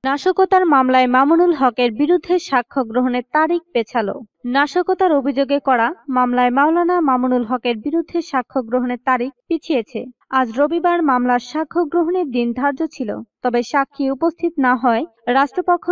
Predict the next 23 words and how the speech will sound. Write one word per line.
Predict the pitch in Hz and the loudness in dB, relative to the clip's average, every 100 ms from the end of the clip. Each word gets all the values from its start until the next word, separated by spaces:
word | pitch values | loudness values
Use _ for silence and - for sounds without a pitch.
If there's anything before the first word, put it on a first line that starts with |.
| 349 | -2
সময়ের | 294 247 247 233 | 0 0 0 0
আবেদন | - 277 311 339 339 | -2 -2 0 0 0
করে। | 254 202 277 247 _ | 0 -2 -6 -18 _
আবেদনের | 285 311 339 359 370 | -2 0 0 0 0
পরিপ্রেক্ষিতে | 359 277 254 302 - 339 359 | 0 0 0 -4 -4 -2 0
ঢাকার | 277 254 254 233 | 0 0 0 0
বিশেষ | 302 - 320 | -4 -2 -4
ট্রাইব্যুনাল | - 262 240 247 240 240 240 - | 0 0 2 2 0 -2 -10 -4
চোদ্দ | 330 339 349 | 0 2 2
এর | 330 226 | 0 0
বিচারক | 262 262 233 269 - - | -2 0 0 0 -4 -2
ফাতিমা | 330 330 339 330 | 0 0 0 2
ইমরোজ | 247 240 240 - _ _ | 2 2 0 -2 _ _
খনিকা | - 311 302 233 233 - _ | -2 0 0 0 -2 -4 _
সাক্ষ্য | - 277 269 285 240 | -8 -4 -2 -2 0
গ্রহণের | 277 302 359 | 0 0 0
জন্য | 311 359 359 | 0 0 2
আগামী | 269 247 254 247 | 0 0 0 -2
সতেরো | - 320 320 339 | -2 -2 0 0
মে | 294 240 240 _ - | 2 0 -6 _ -6
দিন | 226 254 | -2 -2
ধার্য | 233 285 294 339 | -2 -2 0 0
করেছেন। | 294 226 220 233 | 0 -2 -4 -6